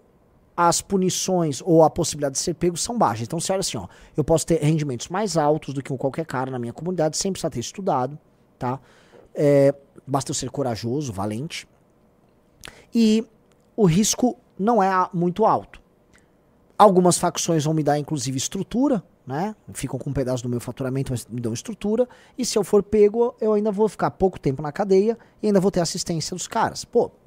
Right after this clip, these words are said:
vale de, a pena demais comparado com,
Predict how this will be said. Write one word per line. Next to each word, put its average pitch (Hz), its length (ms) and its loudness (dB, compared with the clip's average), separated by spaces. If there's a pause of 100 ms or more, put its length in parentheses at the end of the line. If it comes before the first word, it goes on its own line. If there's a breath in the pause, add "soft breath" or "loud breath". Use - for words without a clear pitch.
(300)
vale 302 160 4
de, 302 180 -6 (140)
a - 80 -4
pena 120 240 -4
demais 202 400 0
comparado 180 440 0
com, 190 220 0